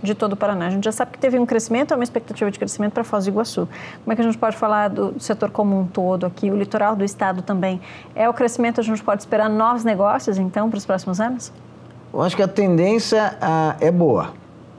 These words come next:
Speaker 2: tá? Como eu falei, o governo tem atuado, tem levado o nome do estado e de Curitiba pra feiras internacionais. Então, isso expõe a cidade, tem esses novos voos. Então,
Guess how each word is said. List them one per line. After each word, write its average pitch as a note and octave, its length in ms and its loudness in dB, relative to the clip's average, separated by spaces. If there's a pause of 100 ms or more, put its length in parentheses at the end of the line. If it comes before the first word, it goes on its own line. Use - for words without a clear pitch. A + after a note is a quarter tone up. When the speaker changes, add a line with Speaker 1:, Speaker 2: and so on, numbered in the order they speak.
(260)
Speaker 2:
tá? G2+ 320 0
Como A2+ 160 0
eu A2 40 -2
falei, A#2+ 300 2
o C#3+ 60 2
governo C3 480 2
tem C3 240 0
atuado, C3+ 720 2
tem C#3 300 2
levado A#2 840 2 (640)
o A2 80 0
nome A2+ 400 2
do F#2+ 100 -2
estado A2 560 0
e A2 60 2
de A2 80 0
Curitiba G#2+ 920 0
pra G2+ 140 -2
feiras B2 500 2
internacionais. G#2+ 1000 0 (580)
Então, A#2 440 -2
isso B2+ 260 0
expõe C#3 520 0
a G#2+ 40 0
cidade, A2 640 0 (160)
tem C3+ 160 2
esses B2+ 260 0
novos A2+ 380 0
voos. C3 540 0 (520)
Então, C3 1040 2